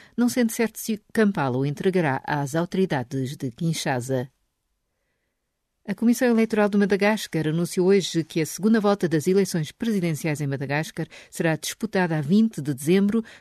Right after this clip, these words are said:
por Robinson Jean-Louis e por Heri Rajaonari Mampianina,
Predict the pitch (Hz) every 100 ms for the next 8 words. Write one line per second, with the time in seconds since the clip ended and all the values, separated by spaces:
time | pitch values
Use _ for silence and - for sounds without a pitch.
0 | _ 170 156 - - 190 190 180 165 165
1 | 151 - 156 196 208 170 214 - - _
2 | 190 190 170 - 196 214 190 233 - _
3 | 147 180 220 220 220 214 160 151 143 139
4 | 156 208 - 156 139 151 175 214